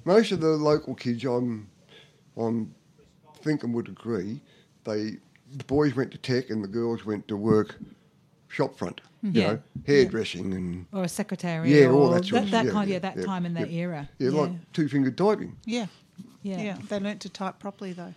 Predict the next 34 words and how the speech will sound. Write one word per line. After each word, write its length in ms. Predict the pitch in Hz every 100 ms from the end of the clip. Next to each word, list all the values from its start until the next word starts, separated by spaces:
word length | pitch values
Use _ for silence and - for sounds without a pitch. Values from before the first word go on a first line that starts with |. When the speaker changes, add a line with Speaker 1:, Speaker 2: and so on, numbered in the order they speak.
| _
Speaker 2:
But 100 | -
were 80 | 262
there 120 | 233
Speaker 1:
Yeah. 60 | 180
Speaker 2:
j-, 100 | 220
were 120 | 202 247
there 120 | 233
jobs 460 | - 214 233 -
or 80 | 240
job 200 | 196 190
opportunities 600 | 202 196 214 202 202 170
in 80 | 175
Carrum, 340 | 160 165 190
or 80 | 214
did 180 | 175 185
you 60 | 175
have 240 | 170 190
to 100 | -
travel 440 | - 156 160 160 143
to 80 | 165
actually 300 | 160 - 165
find, 380 | - 143 156 160 175 -
to 140 | 160
actually 280 | 165 - 160
get 240 | 156 147
work? 300 | 160 131 143 - _ _ - -
Speaker 1:
Oh, 340 | 127 135 135 139
basically 520 | 135 160 147 131 131
you 80 | 120
had 100 | 120
to 80 | -
travel. 340 | - 92 80 - - _ _ _ _ -
Yeah. 200 | 92 85 76 _ _ _ _ _ _ _ _ _ -
Um, 220 | 113 -